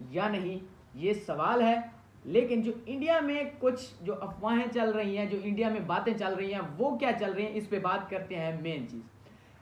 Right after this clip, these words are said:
इंडिया की टीम पाकिस्तान जाएगी, लेकिन कैसे जाएगी चैंपियन ट्रॉफी खेलने के लिए? क्योंकि पाकिस्तान की जानिब से जो शेड्यूल आईसीसी को दिया गया है उसमें यह है कि इंडिया के जितनी भी मैच हैं, यानी कि तीन मैच,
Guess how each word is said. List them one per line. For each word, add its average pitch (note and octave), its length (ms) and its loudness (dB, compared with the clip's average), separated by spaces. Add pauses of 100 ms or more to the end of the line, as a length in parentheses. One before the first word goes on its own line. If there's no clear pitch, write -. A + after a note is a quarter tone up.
(160)
इंडिया C#4 220 6
की D4 140 0
टीम C#4+ 240 0 (340)
पाकिस्तान A#3 540 2
जाएगी, A#3 560 2
लेकिन A3 280 -2
कैसे A#3 320 0
जाएगी B2 380 -2 (240)
चैंपियन G3 340 -2
ट्रॉफी D#3+ 260 -4
खेलने C#3 260 -6
के B2 80 -8
लिए? B2+ 120 -8
क्योंकि A3 340 -2 (420)
पाकिस्तान G3+ 480 0
की A3+ 100 -2
जानिब A3 280 0
से A3 220 0
जो G3+ 160 0
शेड्यूल F3+ 480 0
आईसीसी G#3+ 460 2
को G#3+ 120 2
दिया F#3+ 240 0
गया G#3+ 200 2
है G3 200 0
उसमें G#3 260 -2
यह G#3 340 2
है F#3+ 160 0
कि G3 100 -4
इंडिया G3 340 -2
के G#3+ 120 -2
जितनी F#3 320 -4
भी G#3 140 0
मैच E3+ 280 0
हैं, D3 220 -4
यानी F3 180 -4
कि F3+ 120 -4
तीन G3+ 400 -2
मैच, F3+ 300 -2